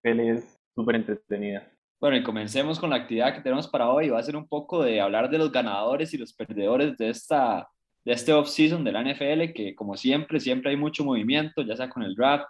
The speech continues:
Speaker 2: con movimientos de la agencia libre. Vemos que los equipos se están reforzando muy bien, algunos bastante mal. Hay un poco de noticias últimas, el caso de Aaron Rodgers, que pegó bastante fuerte el off-season, que quería irse de Green Bay, al final se queda.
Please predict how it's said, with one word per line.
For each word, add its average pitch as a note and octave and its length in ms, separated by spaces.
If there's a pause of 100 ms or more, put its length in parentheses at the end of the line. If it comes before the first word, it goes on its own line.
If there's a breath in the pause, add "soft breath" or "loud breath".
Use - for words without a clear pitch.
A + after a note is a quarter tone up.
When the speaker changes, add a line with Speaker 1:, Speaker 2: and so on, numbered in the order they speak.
Speaker 2:
con F#2+ 460
movimientos G#2 500
de A2 140
la F#2 80
agencia A#2 260
libre. D#3 480 (300)
Vemos A2 180
que C#3+ 80
los B2 140
equipos A#2+ 280
se - 40
están B2 200
reforzando B2+ 380
muy C3 160
bien, C#3+ 240
algunos A#2+ 500 (200)
bastante A2 500
mal. C3+ 380 (240)
Hay A2+ 240
un C3 120
poco B2+ 220
de C3 80
noticias B2+ 480
últimas, C3 500
el G#2 120
caso A#2 220
de A#2+ 60
Aaron A#2+ 200
Rodgers, C3+ 400
que G2+ 140 (200)
pegó A2+ 640 (380 loud breath)
bastante A2+ 420
fuerte B2+ 300
el A#2 80
off-season, C3+ 400
que F#2+ 100
quería A2+ 380
irse B2+ 240
de G#2+ 80
Green A#2 240
Bay, D3 180
al A#2+ 80
final A2 240
se B2+ 140
queda. E3 360